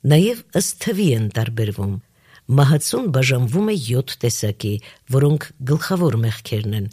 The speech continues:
հպարտություն, բարկություն և այլն։ Իսկ ներելին, թեպետ ըստ մեծության և նվազության բաժանվում է երեք տեսակի՝ փայտի, եղեգի և խոտի, ըստ առաքյալի, սակայն մանր մասերով ծիծաղ, դատարկաբանություն և այլն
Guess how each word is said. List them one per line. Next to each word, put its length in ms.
հպարտություն, 880
բարկություն 640
և 200
այլն։ 300
Իսկ 300
ներելին, 520
թեպետ 400
ըստ 280
մեծության 560
և 220
նվազության 720
բաժանվում 560
է 80
երեք 400
տեսակի՝ 560
փայտի, 460
եղեգի 560
և 220
խոտի, 480
ըստ 300
առաքյալի, 600
սակայն 400
մանր 340
մասերով 540
ծիծաղ, 640
դատարկաբանություն 960
և 200
այլն 320